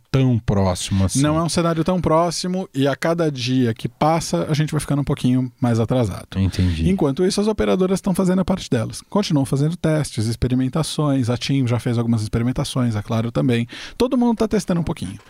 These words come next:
Speaker 1: Entendi.
Speaker 2: Mas só vai dar pra testar mesmo
Speaker 1: Você
Speaker 2: quando
Speaker 1: tá dizendo que eu só vou
Speaker 2: começar a operar.
Speaker 1: ter um,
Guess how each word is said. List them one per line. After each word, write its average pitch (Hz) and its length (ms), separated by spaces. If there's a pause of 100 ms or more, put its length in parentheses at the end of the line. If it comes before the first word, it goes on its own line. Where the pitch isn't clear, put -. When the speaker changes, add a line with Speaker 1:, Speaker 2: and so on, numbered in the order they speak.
(120)
Speaker 1:
Entendi. 107 260
Speaker 2:
Mas 190 520
só - 180
vai 202 160
dar 254 140
pra 214 100
testar 143 480
mesmo 147 500
Speaker 1:
Você 160 120
Speaker 2:
quando 170 80
Speaker 1:
tá 170 100
dizendo 147 380
que 156 80
eu 151 40
só 156 140
vou 151 160
Speaker 2:
começar - 160
a 156 100
operar. 131 380
Speaker 1:
ter - 20
um, 127 60